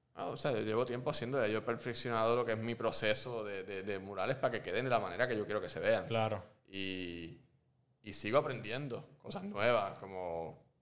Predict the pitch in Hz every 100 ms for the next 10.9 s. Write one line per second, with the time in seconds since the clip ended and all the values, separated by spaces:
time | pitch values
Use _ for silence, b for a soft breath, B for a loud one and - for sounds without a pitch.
0 | _ - 104 101 101 104 - - - 90
1 | 87 - 90 _ 101 95 98 95 95 104
2 | 98 123 127 131 - 143 156 170 170 170
3 | 143 127 117 110 - 117 120 147 160 139
4 | 165 190 131 123 123 156 156 139 135 139
5 | 147 147 135 123 113 - - 139 123 -
6 | - - - - b b b b b b
7 | 139 139 147 175 170 180 170 175 170 156
8 | 131 131 147 147 123 135 143 131 139 131
9 | 139 131 123 107 - 131 127 131 127 135
10 | 120 113 131 123 120 120 131 113